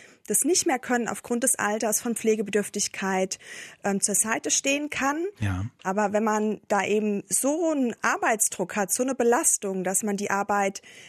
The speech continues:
Speaker 1: nicht mehr in Ruhe machen kann und mit entsprechender Hingabe, dann steigen sehr viele leider aus.
Speaker 2: Sie sind jetzt, Sie sind zwar noch in dem Bereich, aber Sie sind beratend tätig. Das heißt, Sie sausen auch nicht mehr durch die Gegend. Das ist ja sicher auch, äh, mit Stress verbunden, wird auch nicht einfacher so in der Stadt.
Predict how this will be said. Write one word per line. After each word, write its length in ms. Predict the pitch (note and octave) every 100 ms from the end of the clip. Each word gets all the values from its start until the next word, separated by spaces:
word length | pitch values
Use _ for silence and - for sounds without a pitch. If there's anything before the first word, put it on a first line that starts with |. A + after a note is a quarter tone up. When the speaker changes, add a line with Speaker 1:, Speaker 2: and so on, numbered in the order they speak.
| -
Speaker 1:
nicht 240 | G#3+ A3 -
mehr 280 | A3 G3+ G3+
in 80 |
Ruhe 320 | G#3 A#3+ D#4 D4
machen 360 | C4 B3+ B3
kann 320 | A3+ B3 B3
und 160 | G#3+ G#3+
mit 100 | G3+
entsprechender 560 | G3+ - - G3 A3 F#3+
Hingabe, 800 | G3 B3+ C4 B3 B3 A#3+ A#3+ B3+ - - - -
dann 200 | F3+ A3
steigen 400 | - A3 G#3+ A3+
sehr 180 | G#3 F#3+
viele 240 | - A3+
leider 420 | G#3 F#3 G3+ G3
aus. 360 | F3+ D#3 - - _ - - -
Speaker 2:
Sie 180 | - C3+
sind 240 | D3 C#3
jetzt, 240 | C#3+ C#3
Sie 80 | A2+
sind 220 | G2+ D#3+
zwar 140 | - F3
noch 100 | D#3+
in 80 | D3
dem 100 | C3
Bereich, 300 | B2 D3+ E3
aber 120 | B2
Sie 120 | A#2
sind 180 | A2+ A2+
beratend 480 | G2 F#2+ A#2 E3+ -
tätig. 320 | E3+ F3 G3
Das 180 | C3 -
heißt, 160 | C3+
Sie 120 | A2+
sausen 360 | G#2 G#2+ C3+ C#3
auch 200 | A2 G#2+
nicht 160 | A#2+ A#2+
mehr 240 | A2+ G#2+
durch 220 | G2+ G#2+
die 120 | G#2
Gegend. 320 | F#2+ D3 G#3+ D3
Das 140 | -
ist 100 | -
ja 100 | G#2+
sicher 280 | G#2+ - F#2+
auch, 240 | D#3+ -
äh, 100 | D3+
mit 160 | C#3 -
Stress 240 | - D3+
verbunden, 400 | - C3 D3 D3
wird 160 | A#2 A#2+
auch 140 | A2
nicht 180 | F#2+ -
einfacher 460 | A#2+ F3+ F3 - D3
so 160 | D3+
in 100 | C#3+
der 120 | C#3
Stadt. 280 | C3 D3+ D3+